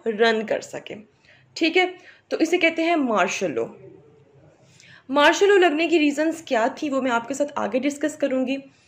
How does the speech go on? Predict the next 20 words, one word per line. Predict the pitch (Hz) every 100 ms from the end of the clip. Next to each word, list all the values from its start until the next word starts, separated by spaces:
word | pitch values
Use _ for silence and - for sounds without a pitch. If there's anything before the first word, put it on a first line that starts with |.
| _ - - - - -
Administration | 294 349 392 381 359 359 381 381
and | 277 320
strengthening | - 302 277 285 302 311
his | 269 214 196
rules। | 156 143 - - -
जब | 247 294 349 - - _ _ -
जनरल | 262 269 311
अयूब | 277 240 269 247
खान | - 247 190 208 208 _ _ _
पावर | - 285 254 254
में | 269 285 -
आए | 180 180 196 - -
तो | -
उन्होंने | 247 262 294
सबसे | 311 294
ज़्यादा | 302 285
focus | 277 262 269 285
किस | 277
पे | - 285
किया? | 262 285